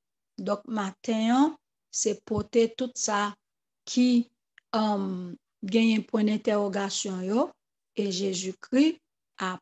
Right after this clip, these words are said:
paix soulager yo avec yo. Nous pour aller chanter pour nous commencer et partie ça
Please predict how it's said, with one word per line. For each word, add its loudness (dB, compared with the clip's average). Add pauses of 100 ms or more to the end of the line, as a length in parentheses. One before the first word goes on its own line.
(100)
paix -2
soulager -4
yo -4 (460)
avec -4
yo. -8 (560)
Nous 4 (120)
pour -6
aller 2
chanter -2 (360)
pour -6
nous -6 (100)
commencer -2 (480)
et -2 (200)
partie -2
ça -2